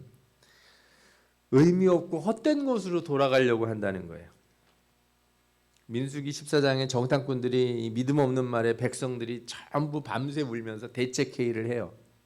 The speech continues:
밤새 울면서 대책회의를 했는데 대책회의 결과가 뭡니까? 이스라엘 자손이 다 모여 아-, 아-, 모세와 아론을 원망하며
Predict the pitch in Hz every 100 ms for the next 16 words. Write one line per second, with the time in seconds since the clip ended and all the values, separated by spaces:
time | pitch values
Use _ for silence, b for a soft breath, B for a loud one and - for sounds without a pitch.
0 | _ _ _ _ _ _ _ _ _ -
1 | 110 135 139 131 120 117 113 - 107 -
2 | - 120 107 104 101 101 - 113 135 127
3 | 147 135 123 117 117 127 123 101 95 -
4 | 101 - b b b b b b 117 110
5 | 123 117 113 110 110 104 107 107 104 98
6 | 101 117 120 113 110 113 101 98 113 123
7 | 135 120 101 113 110 107 98 104 98 95
8 | 92 95 95 90